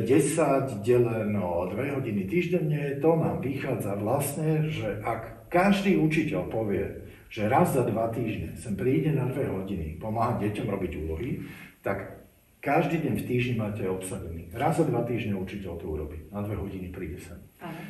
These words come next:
Speaker 1: A to je logické. Samozrejme vieme, že nič nie je dokonalé a desať to asi nebude,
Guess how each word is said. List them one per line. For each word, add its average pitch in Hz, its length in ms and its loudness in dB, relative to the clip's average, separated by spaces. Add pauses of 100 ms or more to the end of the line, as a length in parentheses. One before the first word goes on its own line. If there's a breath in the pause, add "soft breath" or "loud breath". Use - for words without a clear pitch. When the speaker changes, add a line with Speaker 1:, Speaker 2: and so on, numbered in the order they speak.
(160)
Speaker 1:
A - 100 -16
to - 220 0
je 202 100 4
logické. 156 540 4 (260)
Samozrejme 160 640 8
vieme, 151 260 4
že 127 140 4
nič 127 320 2
nie 123 80 0
je 98 80 -2
dokonalé 120 500 -2
a 117 100 0 (180)
desať 117 320 -2
to 131 100 -2
asi 127 220 -2
nebude, 123 340 -2